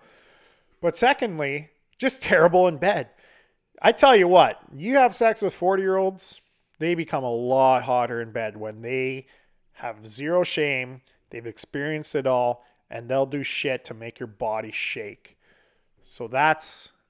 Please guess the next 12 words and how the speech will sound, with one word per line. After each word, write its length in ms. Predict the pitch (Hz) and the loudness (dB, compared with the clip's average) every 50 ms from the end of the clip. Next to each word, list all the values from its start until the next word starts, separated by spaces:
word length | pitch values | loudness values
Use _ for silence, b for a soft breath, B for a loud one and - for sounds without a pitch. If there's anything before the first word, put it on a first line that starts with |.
| _ | _
something 560 | _ - - - 143 127 120 - 131 120 113 | _ -16 -8 -8 -8 -8 -8 -10 -12 -12 -12
I'm 160 | 110 110 117 117 | -14 -16 -16 -16
gonna 180 | 117 113 110 | -16 -16 -16
say. 320 | 104 - - 110 101 101 101 | -16 -14 -14 -14 -12 -14 -16
So 460 | - - - 107 101 101 104 101 _ _ _ _ _ _ _ _ - - | -16 -12 -12 -12 -10 -10 -14 -14 _ _ _ _ _ _ _ _ -12 -8
cheers 380 | - 156 143 143 143 - - | -8 -4 -4 -4 -6 -6 -10
to 200 | - - 131 117 | -18 -14 -14 -14
the 360 | 113 110 110 104 104 104 104 104 _ | -12 -12 -12 -12 -12 -14 -16 -16 _
forty-year-old 500 | _ - 117 110 117 107 107 107 104 107 | _ -14 -14 -14 -12 -12 -12 -10 -12 -12
ladies 400 | 110 104 104 104 104 107 104 110 | -12 -14 -16 -16 -16 -18 -18 -16
right 220 | 110 107 107 113 | -14 -14 -16 -16
now. 280 | 117 117 117 110 101 - | -16 -18 -16 -16 -18 -18